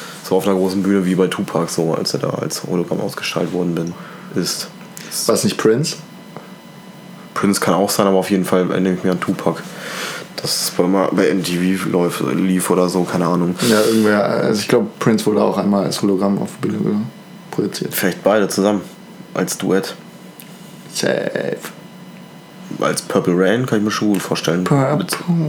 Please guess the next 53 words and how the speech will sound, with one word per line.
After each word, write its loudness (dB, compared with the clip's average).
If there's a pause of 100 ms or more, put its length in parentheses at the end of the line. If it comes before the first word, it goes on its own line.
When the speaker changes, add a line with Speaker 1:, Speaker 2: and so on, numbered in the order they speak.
(300)
Speaker 2:
Rain. 2
Speaker 1:
mit 4
so, 4
mit 4
so 2
einem 4
guten, 4
ähm, 2 (400)
mit -2
so 4
einer 4
Bridge, 2 (260)
so -2
einem 2
Speaker 2:
Ja. 4
Speaker 1:
Rap, 2 (180)
Rap 4
Bridge, 4
Rap, 4
Speaker 2:
Ja, 4
keine 4
Speaker 1:
Rap 0
Speaker 2:
Ahnung, 2
Speaker 1:
Bridge. 2
Speaker 2:
Alter. 0 (440)
Speaker 1:
Wollen 4
wir 6
an 4
der 4
Stelle 2
Schluss 0
machen? 0
Ich -6
glaube, 2
Speaker 2:
Ich -4
würde 2
das -2
jetzt -2
auch -2
mal -2
beenden -2
hier. -2
Speaker 1:
Prince 0
als -2
Hologramm 0
ist -4
ein -2
gutes -2
Stichwort, -2
um -2
Schluss -4
zu 0
machen. 0